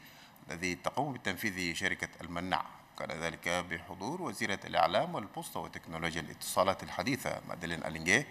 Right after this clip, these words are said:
ووزير البنية التحتية آدم يونسمي، بجانب معاون رئيس الجمهورية والرئيس المدير العام للشركة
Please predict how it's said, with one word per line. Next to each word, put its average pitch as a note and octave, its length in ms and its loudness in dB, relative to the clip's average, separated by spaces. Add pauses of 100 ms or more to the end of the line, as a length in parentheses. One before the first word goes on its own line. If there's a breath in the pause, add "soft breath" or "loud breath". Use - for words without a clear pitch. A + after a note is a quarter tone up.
(440 loud breath)
ووزير B2 480 8
البنية G#2 340 4
التحتية F#2 600 4
آدم E2+ 180 2
يونسمي، E2 580 0
بجانب G2+ 520 4
معاون D#2+ 260 8
رئيس D#2+ 480 2
الجمهورية E2 640 4 (440 loud breath)
والرئيس - 580 4
المدير E2 420 0
العام F#2 480 10
للشركة E2 920 2